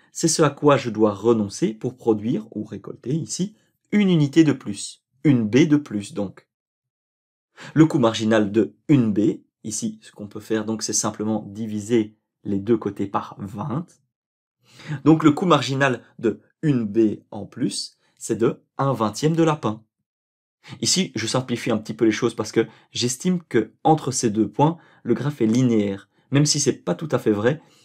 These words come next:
mais je veux pas rentrer dans les détails ici trop techniques, l'important c'est que tu comprennes les deux concepts dont on parle et leurs différences. Mais donc pour finir, le coût d'opportunité de vingt baies supplémentaires est de un lapin,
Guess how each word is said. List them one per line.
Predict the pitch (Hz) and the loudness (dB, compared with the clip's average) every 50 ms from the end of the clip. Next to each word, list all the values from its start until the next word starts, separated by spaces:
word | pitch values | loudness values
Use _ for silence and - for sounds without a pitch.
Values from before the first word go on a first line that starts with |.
| _ _ - | _ _ 0
mais | 123 123 - | 0 0 0
je | - 110 120 | 0 0 0
veux | 127 120 | 0 2
pas | 160 156 | 2 0
rentrer | 151 143 - - 151 | 0 0 -2 -4 -2
dans | 127 120 | -2 0
les | 113 113 | 0 0
détails | 104 117 113 - 131 131 123 | 0 0 0 2 2 2 2
ici | 113 110 - 123 120 | -2 -6 -8 -10 -10
trop | - - 123 117 | -8 -6 -6 -4
techniques, | - 104 - 123 135 165 - - _ _ _ _ - | -4 -4 -4 -2 -4 -4 -4 -8 _ _ _ _ -6
l'important | 120 123 131 - - - - 165 | -4 -4 -2 -2 -6 -4 -4 -6
c'est | 175 - - | -6 -6 -10
que | - | -10
tu | - 107 | -10 -10
comprennes | - 107 104 - - 135 156 160 156 _ _ _ _ _ - | -8 -8 -8 -2 0 0 0 0 -4 _ _ _ _ _ -4
les | 110 110 107 | -2 -2 -2
deux | 107 120 160 170 | 4 4 4 4
concepts | - 127 110 107 - 113 110 - - | 4 0 -4 -2 0 -2 -2 -2 -6
dont | - 104 110 107 107 | -8 -4 -4 -4 -4
on | 98 92 | -4 -4
parle | - 104 104 113 110 110 - _ - | -2 -2 -2 -2 -6 -12 -14 _ -4
et | 113 | -2
leurs | 110 107 104 95 | 0 0 0 -4
différences. | 101 101 - - - - - _ _ - - - _ _ _ _ _ _ _ _ _ _ _ _ _ _ _ _ _ _ _ _ _ _ _ _ _ _ - | -6 -14 -14 -14 -14 -14 -14 _ _ -20 -20 -20 _ _ _ _ _ _ _ _ _ _ _ _ _ _ _ _ _ _ _ _ _ _ _ _ _ _ 2
Mais | 147 | 4
donc | 160 175 160 | 4 4 4
pour | - 127 - | 2 -4 -6
finir, | - 110 107 110 151 214 220 214 - _ _ _ _ _ _ _ _ _ - | -4 -2 0 2 2 2 0 -4 -10 _ _ _ _ _ _ _ _ _ -4
le | - 131 151 | 2 2 2
coût | - - 208 175 | 2 4 6 6
d'opportunité | 165 156 151 151 135 - - 139 135 127 131 - 131 117 107 107 - | 6 6 6 0 -4 -2 -2 -2 -2 -2 -2 0 0 0 0 0 -6
de | - 107 - 170 160 | -6 4 6 6 6
vingt | 127 131 131 127 | 6 6 2 2
baies | 113 123 123 | 2 2 0
supplémentaires | - - 104 - 113 110 101 101 98 - 135 156 175 - - - | 0 -2 -6 -4 -4 -2 -2 -2 -4 -2 -2 -4 -4 -4 -8 -2
est | 120 117 | -2 0
de | 107 117 - - | 0 0 -2 0
un | - 151 147 | -2 0 0
lapin, | 123 107 - - 98 - - | 0 0 -4 -8 -10 -12 -12